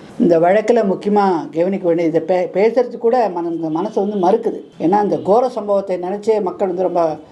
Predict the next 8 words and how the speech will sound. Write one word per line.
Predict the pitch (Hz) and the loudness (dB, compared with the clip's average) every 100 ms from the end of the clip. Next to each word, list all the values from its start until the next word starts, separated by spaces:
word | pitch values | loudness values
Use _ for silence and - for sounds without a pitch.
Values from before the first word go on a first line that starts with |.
| - - | -20 -4
இருக்காங்க. | 175 180 175 208 202 | -2 0 0 2 0
But | 202 | 0
ஆனா | 196 233 | 0 -2
இந்த | 214 185 | -2 -4
தீர்ப்பானது | 233 254 240 196 226 | -2 0 0 0 -2
முதலேயே | 196 208 220 226 247 | -2 0 2 2 0
குறிக்கப்பட்ட | 233 233 233 185 165 | -4 -2 -2 -4 -6
நாள், | 147 | -6